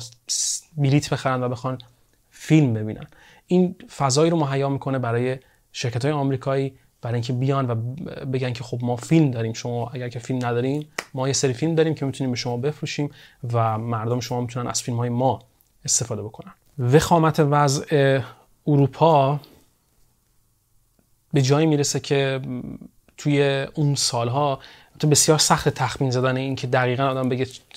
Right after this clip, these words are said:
چقدر مثلاً از بازار رو به دست گرفتن، ولی به صورت حدودی شصت تا هفتاد درصد بازار فرانسه رو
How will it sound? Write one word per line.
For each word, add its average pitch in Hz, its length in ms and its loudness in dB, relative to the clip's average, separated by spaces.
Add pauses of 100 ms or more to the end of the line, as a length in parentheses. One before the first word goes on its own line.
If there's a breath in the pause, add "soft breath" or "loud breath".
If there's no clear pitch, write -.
(220)
چقدر 131 460 2
مثلاً 123 320 -2
از 127 200 -4
بازار 123 340 -2
رو 120 140 -2 (300 loud breath)
به 135 60 -6
دست 123 260 0
گرفتن، 123 300 -4
ولی 143 160 0
به 135 100 -4
صورت 131 240 -4
حدودی 131 400 -2
شصت 143 360 -2
تا 127 60 -6
هفتاد 131 380 -4
درصد 135 320 -2
بازار 123 340 -2
فرانسه 117 420 -2
رو 131 220 -4